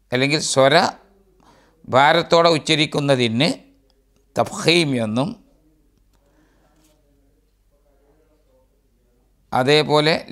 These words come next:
ലഘുവായ ശബ്ദത്തിൽ ഉച്ചരിക്കുന്ന തർക്കീക്ക് എന്നും പറയുമെന്ന് മനസ്സിലാക്കി.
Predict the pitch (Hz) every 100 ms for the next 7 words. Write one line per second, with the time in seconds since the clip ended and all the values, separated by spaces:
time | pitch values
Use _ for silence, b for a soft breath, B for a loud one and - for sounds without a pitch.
0 | 127 147 170 185 185 196 208 165 143 135
1 | 135 - 131 - _ _ _ _ _ _
2 | - 135 - 151 135 156 151 147 139 175
3 | 170 160 151 156 147 147 147 147 143 127
4 | 117 107 -